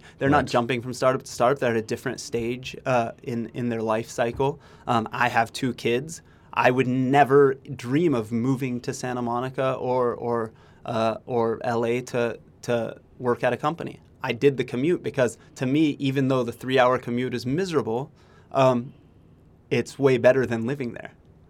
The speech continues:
Speaker 1: I don't wanna live in an area where, even though the houses are still million-dollar homes, I would be a little bit skeptical of having my wife be out past dark.
Speaker 2: Sure.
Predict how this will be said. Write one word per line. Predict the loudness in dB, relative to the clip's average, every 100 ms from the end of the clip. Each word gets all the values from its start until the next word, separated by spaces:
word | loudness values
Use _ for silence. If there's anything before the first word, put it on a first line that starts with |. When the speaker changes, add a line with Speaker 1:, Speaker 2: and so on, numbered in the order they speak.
| -20 -2 6
Speaker 1:
I | 8
don't | 8
wanna | 6
live | 6 4 4
in | 2
an | 6
area | 8 8 8
where, | 4
even | 2 0 2
though | 4 6 4 0 -8 -2
the |
houses | 6 6 6 0 0 2
are | 2
still | 2 0 2
million-dollar | 2 2 2 4 4 4 2
homes, | 4 4 2 -2 -10 -2
I | 4 6
would | 6
be | 4
a |
little | 6 6 6
bit | 6 4 4 0
skeptical | 2 2 2 0 0
of | 2
having | 2 2
my | 2
wife | 4 4 2
be | -2
out | 0 0 -4 -4
past | -2 -2 0
dark. | 0 -2 -16 -20 -20 -20
Speaker 2:
Sure. | -16 -8 -6 -6